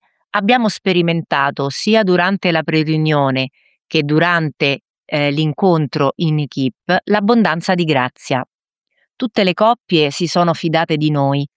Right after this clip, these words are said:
e si sono affidate reciprocamente le une alle altre nella profondità e autenticità delle loro condivisioni. Abbiamo riso spesso insieme in modo gioioso e spontaneo,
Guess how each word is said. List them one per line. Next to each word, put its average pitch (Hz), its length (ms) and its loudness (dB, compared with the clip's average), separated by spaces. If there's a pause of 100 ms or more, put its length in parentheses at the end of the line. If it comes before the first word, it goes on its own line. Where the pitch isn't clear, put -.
(200)
e 165 140 -2
si - 160 0
sono 160 340 2
affidate 147 680 0
reciprocamente 156 880 0
le 160 120 4
une 180 200 4
alle 160 180 0
altre 139 520 -2 (340)
nella 180 240 2
profondità 185 760 2
e 143 60 4
autenticità 165 880 0
delle 165 260 2
loro 143 260 2
condivisioni. 123 880 -2 (920)
Abbiamo 196 380 2
riso 190 240 2
spesso 160 540 -2
insieme 147 640 0
in 175 140 4
modo 165 260 4
gioioso 160 540 2
e 156 40 2
spontaneo, 143 760 -2